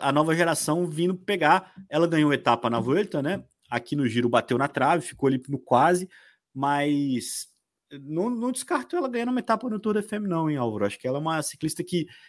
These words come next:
tem ganhado menos do que já ganhou sempre, mas tem conseguido escolher ali os momentos chaves pra, pra brilhar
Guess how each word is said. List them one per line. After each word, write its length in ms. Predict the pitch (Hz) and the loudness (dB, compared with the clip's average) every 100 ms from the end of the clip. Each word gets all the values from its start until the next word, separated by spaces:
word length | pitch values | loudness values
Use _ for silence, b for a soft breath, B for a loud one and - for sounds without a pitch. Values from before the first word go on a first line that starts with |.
| B | B
tem 160 | - 190 | 0 2
ganhado 420 | 196 170 151 143 | 4 6 6 6
menos 480 | 131 127 131 180 240 | 4 6 6 4 2
do 100 | - | 0
que 120 | - | 0
já 100 | 127 | 2
ganhou 220 | 120 117 | 4 2
sempre, 440 | 107 - 175 180 214 b b b - | 2 0 0 -2 -8 b b b 0
mas 200 | 120 123 | 0 2
tem 140 | 180 | 0
conseguido 460 | 185 - 139 196 202 | -2 -4 -4 -4 -4
escolher 420 | - 156 139 165 | 0 4 6 6
ali 260 | 135 156 185 | 6 2 0
os 160 | 147 | 0
momentos 380 | 143 127 156 175 | 0 0 0 -2
chaves 340 | - 143 156 | 0 2 0
pra, 240 | - 151 139 | -4 -4 -4
pra 280 | - 135 123 | -2 -2 -2
brilhar 600 | 127 127 113 117 175 | -4 -2 2 2 2